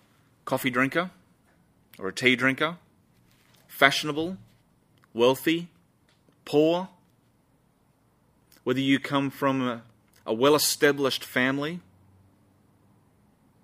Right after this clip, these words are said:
or whether your family has experienced broken and fractured pasts.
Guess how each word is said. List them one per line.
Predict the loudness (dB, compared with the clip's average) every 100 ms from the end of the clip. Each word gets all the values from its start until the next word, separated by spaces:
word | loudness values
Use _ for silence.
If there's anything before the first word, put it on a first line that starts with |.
| _ _ _ -12
or | -4
whether | 0
your | 2 0
family | 2 2 2 0 -2 -4 -10 _ -16
has | -8
experienced | -6 -4 0 0 -2 -6 -12 -4
broken | -2 -2 -4 -8
and | -8 -12 -18 _ _ _ _ _ _ _
fractured | -8 0 2 2 -6 -6 -6
pasts. | -4 -2 -4 -6 -14 -12 -12